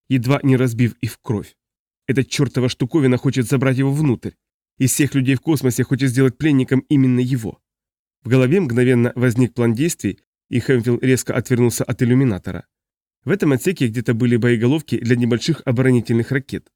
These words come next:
Где-то он их видел. Второй уцелевший мужчина, офицер корабля, медленно истекавший кровью через прорехи формы, увидел, что Хэмфилл роется среди обломков,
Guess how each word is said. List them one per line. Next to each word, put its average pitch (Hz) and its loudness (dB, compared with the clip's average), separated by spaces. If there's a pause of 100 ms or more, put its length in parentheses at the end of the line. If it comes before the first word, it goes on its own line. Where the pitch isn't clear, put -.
(320)
Где-то 117 0
он 120 2
их 131 -6
видел. 92 -8 (400)
Второй 160 0
уцелевший 127 0
мужчина, 120 0
офицер 123 -4
корабля, 123 -2 (320)
медленно 123 2
истекавший 120 -4
кровью 117 2 (280)
через 123 0
прорехи 123 0
формы, 147 -4 (280)
увидел, 165 0
что 120 -2
Хэмфилл 151 -2 (120)
роется 143 0
среди 120 0
обломков, 151 0